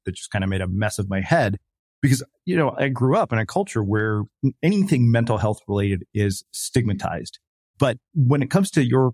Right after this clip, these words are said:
sort of perspective on sort of this excessive positive thinking, like, how does,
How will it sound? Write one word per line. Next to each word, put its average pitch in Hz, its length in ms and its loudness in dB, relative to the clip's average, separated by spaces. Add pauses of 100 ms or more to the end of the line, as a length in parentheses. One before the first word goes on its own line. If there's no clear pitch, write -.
(160)
sort 131 140 0
of - 60 -6
perspective 117 500 -4
on 98 300 0
sort 104 200 -4
of 98 100 -4
this 104 220 -4
excessive 104 560 -4
positive 101 380 -2
thinking, 120 260 0
like, 98 140 -2
how 196 100 0
does, - 180 -6